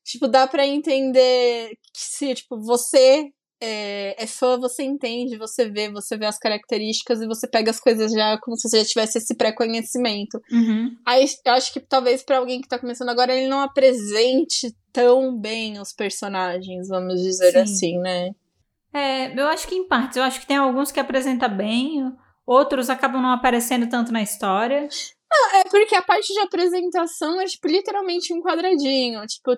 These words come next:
Speaker 1: Choi Yoon-jae, tantos anos, vocalista, tipo, é ótimo vocalista,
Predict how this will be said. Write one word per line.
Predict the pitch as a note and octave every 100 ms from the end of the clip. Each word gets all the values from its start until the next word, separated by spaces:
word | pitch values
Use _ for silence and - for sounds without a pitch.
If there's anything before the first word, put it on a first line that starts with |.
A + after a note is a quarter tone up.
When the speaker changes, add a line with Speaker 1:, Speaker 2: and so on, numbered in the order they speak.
| -
Speaker 1:
Choi | D4 D4
Yoon-jae, | D#4 F4 F#4+ D#4 C4+ A#3+ G#3+ G#3 -
tantos | C4 D4+ F4 E4
anos, | D#4 B3 A3 G3+ F#3+ G3 - - _ _
vocalista, | A3 A#3+ C4 D#4+ C#4 C4+ A#3 A3+ - A3+ G3+
tipo, | - - G#3+ G3+ G3 G3 G3 - E3+
é | G#3
ótimo | A3+ C4+ D#4+ D4
vocalista, | D4 C#4+ C#4 G#3+ F3+ - F#3